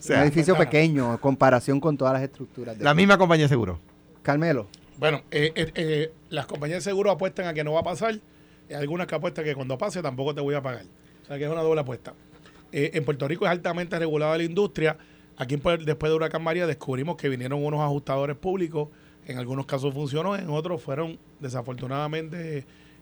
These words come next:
Speaker 3: eh, una piedra en el camino, pero las aseguradoras trataron de hacer lo que han hecho históricamente con el, con los clientes, no todas,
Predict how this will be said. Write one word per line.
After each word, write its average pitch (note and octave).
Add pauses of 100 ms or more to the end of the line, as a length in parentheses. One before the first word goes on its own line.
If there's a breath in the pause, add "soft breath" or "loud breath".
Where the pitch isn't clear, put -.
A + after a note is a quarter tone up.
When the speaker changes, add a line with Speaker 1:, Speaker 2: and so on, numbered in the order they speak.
Speaker 3:
eh, C3+
una D3+
piedra E3
en E3+
el E3
camino, G3
pero C#3+
las C3+
aseguradoras C#3 (380 soft breath)
trataron C#3
de F#3+
hacer G3
lo F#3+
que F#3+
han D#3
hecho F3 (240)
históricamente E3+
con D#3
el, C#3+
con D3
los C#3
clientes, C#3+
no D#3
todas, C#3